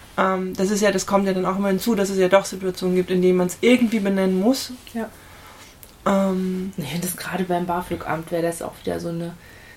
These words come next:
Speaker 2: so eine Geschichte. „Bitte, bitte, darf ich Schulden machen? Ich ganz alleine?“
Speaker 1: Naja, gut,
Speaker 2: Ohne
Speaker 1: an die
Speaker 2: meine
Speaker 1: Schulden haben wir
Speaker 2: Familie?
Speaker 1: damals halt nicht gedacht. Für uns war halt wichtig, eine
Speaker 2: Mhm.
Speaker 1: Möglichkeit zu haben, unser Studium machen zu können.
Speaker 2: Ja.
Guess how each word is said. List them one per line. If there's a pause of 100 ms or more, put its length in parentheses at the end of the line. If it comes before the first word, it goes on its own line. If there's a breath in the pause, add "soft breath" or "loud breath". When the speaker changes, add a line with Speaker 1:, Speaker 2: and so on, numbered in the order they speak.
(120 loud breath)
Speaker 2:
so
eine
Geschichte.
„Bitte,
bitte,
darf
ich
Schulden
machen?
Ich
ganz
alleine?“ (600)
Speaker 1:
Naja,
gut,
Speaker 2:
Ohne
Speaker 1:
an
die
Speaker 2:
meine
Speaker 1:
Schulden (100)
haben
wir
Speaker 2:
Familie?
Speaker 1:
damals
halt
nicht
gedacht.
Für
uns
war
halt
wichtig, (100)
eine (120)
Speaker 2:
Mhm.
Speaker 1:
Möglichkeit
zu
haben,
unser
Studium (180)
machen
zu
können. (100)
Speaker 2:
Ja.